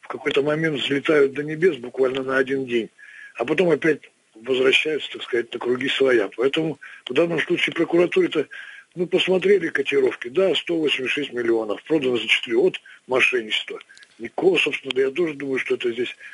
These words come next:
Конечно, если не кроется под этим что-то более глубинное,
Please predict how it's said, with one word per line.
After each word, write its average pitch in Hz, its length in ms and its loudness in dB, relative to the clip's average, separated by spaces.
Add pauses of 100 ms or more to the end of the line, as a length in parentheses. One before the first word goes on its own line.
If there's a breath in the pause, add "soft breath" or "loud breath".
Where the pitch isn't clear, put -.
Конечно, 165 400 2
если 151 240 0
не 165 80 -2
кроется 160 480 0
под 143 200 0
этим 135 220 -4 (400 loud breath)
что-то 147 340 0
более 139 380 0
глубинное, 131 960 0